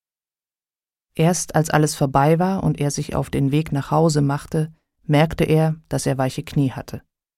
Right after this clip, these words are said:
Solches Verhalten wird häufig von Unfallhelfern beschrieben. Das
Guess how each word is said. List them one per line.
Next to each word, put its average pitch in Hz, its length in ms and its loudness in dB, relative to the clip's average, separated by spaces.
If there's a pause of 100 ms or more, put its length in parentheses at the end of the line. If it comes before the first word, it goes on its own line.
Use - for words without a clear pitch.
(960)
Solches 160 560 2
Verhalten 156 500 0
wird 147 180 -4
häufig 156 460 2
von 131 220 -2
Unfallhelfern 127 840 -4
beschrieben. 123 560 -8 (800)
Das - 360 -6